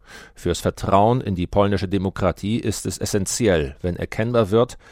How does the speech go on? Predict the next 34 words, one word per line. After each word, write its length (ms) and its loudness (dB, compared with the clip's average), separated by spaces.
dass 180 -2
Politiker 540 2
nicht 440 0
über 220 4
dem 160 0
Gesetz 360 0
stehen. 320 -10
Ausgestanden 880 2
ist 220 -4
der 100 0
Fall 260 0
Kamiński 600 -2
und 160 -2
Wąsik 440 0
aber 180 2
nicht. 320 -2
Die 120 -8
peace-Opposition 1040 0
wirkt 220 0
zwar 320 0
überrumpelt, 680 2
doch 140 -4
sie 160 -2
nimmt 220 2
die 80 -2
Verhaftungen 580 2
zum 220 -2
Anlass, 560 0
um 180 -4
die 240 -2
gesellschaftliche 720 0
Stimmung 460 0
weiter 320 2
anzuheizen. 720 -4